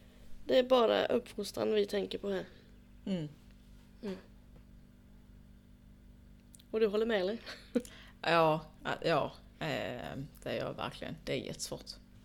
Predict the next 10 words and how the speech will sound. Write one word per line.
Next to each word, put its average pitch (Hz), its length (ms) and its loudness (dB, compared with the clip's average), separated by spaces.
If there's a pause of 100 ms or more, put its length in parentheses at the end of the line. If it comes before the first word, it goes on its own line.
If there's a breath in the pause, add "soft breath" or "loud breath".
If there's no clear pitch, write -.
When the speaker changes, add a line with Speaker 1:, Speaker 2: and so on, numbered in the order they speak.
(1200 loud breath)
Speaker 2:
Det, 175 200 -8
jag 170 100 -6
håller 170 180 -4
med 180 160 0
Speaker 1:
Ja, 202 100 10
jag 175 100 8
Speaker 2:
varenda 131 140 0
Speaker 1:
förstår 180 340 6
Speaker 2:
ord. 277 60 4
Speaker 1:
det. 240 120 0